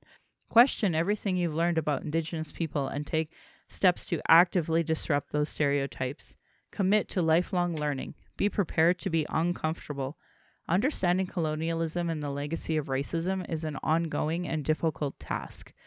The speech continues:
If you want to find out more, you can go to here to help dot B C dot C A, um, and what is Indigenous cultural safety and why I should care about it, or just Google more about cultural safety in general.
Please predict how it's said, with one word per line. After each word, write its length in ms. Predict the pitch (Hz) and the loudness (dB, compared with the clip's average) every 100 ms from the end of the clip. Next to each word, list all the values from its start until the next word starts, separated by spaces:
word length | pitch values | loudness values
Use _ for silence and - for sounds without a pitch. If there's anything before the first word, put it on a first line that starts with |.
| - - - - | -20 -20 -20 -6
If 160 | 160 - | -4 0
you 100 | 156 | 2
want 200 | 156 165 | 2 2
to 60 | |
find 260 | 170 170 156 | 2 4 4
out 140 | 151 | 2
more, 240 | 147 156 208 | 0 2 2
you 180 | 175 | 2
can 180 | 170 160 | 0 0
go 180 | 147 151 | 4 4
to 220 | 147 143 | 4 0
here 240 | 143 151 147 | 0 0 2
to 80 | |
help 380 | 156 147 156 170 | 0 2 0 0
dot 260 | - 151 - | -2 -2 -2
B 180 | 147 151 | -6 -6
C 360 | - 170 180 | -4 -2 -2
dot 260 | 156 127 - | 0 -2 -2
C 240 | - 147 | -4 0
A, 240 | 156 196 220 - - - - - | 2 2 0 -4 -20 -20 -16 -4
um, 420 | 147 147 147 139 - | -2 0 -2 -4 -4
and 500 | 151 147 143 139 151 - | -2 -2 -2 -4 -6 -10
what 240 | 170 156 160 | -2 0 0
is 220 | - 139 | -2 -2
Indigenous 480 | 139 139 143 143 147 | -2 -6 -6 -6 -6
cultural 340 | - - - 139 | -6 -6 -4 -2
safety 380 | 165 170 208 | 0 0 2
and 100 | 196 | 0
why 160 | 165 147 | 2 0
I 40 | |
should 180 | 143 - | -2 -6
care 220 | - 180 | -4 -2
about 260 | 185 185 185 | 0 0 0
it, 160 | 196 - | -2 -4
or 160 | 156 143 | -4 -2
just 360 | 143 160 151 | 0 -2 -2
Google 440 | 139 156 180 208 208 - | -4 2 4 4 0 -4
more 280 | 160 156 156 | 2 4 4
about 300 | 151 147 135 | 4 0 -2
cultural 380 | - 143 - 143 | -2 -2 0 -4
safety 420 | - 147 147 - | 0 0 0 -4
in 140 | 147 143 | -4 -4
general. 440 | 135 147 190 349 | -4 -2 -4 -6